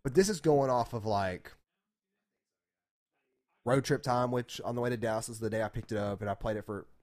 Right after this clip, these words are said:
three hours there. What? Oh, touchpad. But, um, yeah, so I would say a modest twenty hours.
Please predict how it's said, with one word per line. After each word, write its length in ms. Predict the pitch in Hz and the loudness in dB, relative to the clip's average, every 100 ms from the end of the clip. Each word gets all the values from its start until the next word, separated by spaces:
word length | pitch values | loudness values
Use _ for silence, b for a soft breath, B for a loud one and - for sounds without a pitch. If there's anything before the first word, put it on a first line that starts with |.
| _ _ _ _ _ _ _ _ _ _ _ _ 110 | _ _ _ _ _ _ _ _ _ _ _ _ -2
three 120 | 110 | 2
hours 240 | 110 107 | 2 0
there. 240 | 104 104 110 | 0 -2 -2
What? 140 | 147 - - | -4 -6 -6
Oh, 220 | 95 90 - - _ _ - | -6 -6 -12 -20 _ _ -8
touchpad. 340 | 101 - 90 87 b b b _ - | -8 -6 -8 -10 b b b _ 2
But, 140 | 135 | 4
um, 540 | 127 117 110 101 95 107 _ _ - | 6 4 2 -2 -6 -12 _ _ -4
yeah, 220 | 131 117 | 0 0
so 140 | 143 | 2
I 160 | 135 143 | 4 6
would 160 | 196 - | 6 6
say 480 | 175 156 156 151 | 4 6 4 4
a 80 | 143 | 2
modest 420 | 123 113 110 107 | 2 2 2 0
twenty 240 | - 104 87 | -4 -4 -2
hours. 520 | 78 52 71 - | -4 -6 -10 -12